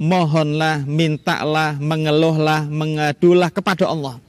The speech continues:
Semua orang punya hajat, semua orang punya rencana, semua orang punya keinginan, mintalah kepada Allah. Itu waktu yang mustajab,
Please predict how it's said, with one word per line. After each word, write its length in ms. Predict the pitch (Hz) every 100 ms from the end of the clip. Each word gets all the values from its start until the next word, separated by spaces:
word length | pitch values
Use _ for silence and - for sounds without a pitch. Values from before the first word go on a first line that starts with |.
| _ _ - - - -
Semua 640 | - - 196 185 185 -
orang 260 | 170 180 160
punya 240 | 156 151
hajat, 400 | 139 127 110 113
semua 480 | - - 175 - 165
orang 160 | 170 170
punya 320 | 160 156 151
rencana, 480 | 135 143 131 104 117
semua 380 | - 160 160 160
orang 180 | 170
punya 600 | 156 160 160 151 139 - - -
keinginan, 640 | - 190 190 170 113 - _ -
mintalah 560 | 165 170 - 196 180 165
kepada 400 | - 156 135 147
Allah. 240 | 123 127 -
Itu 300 | 180 - 208
waktu 260 | 190 - 196
yang 240 | 190 180
mustajab, 560 | 180 - - 156 131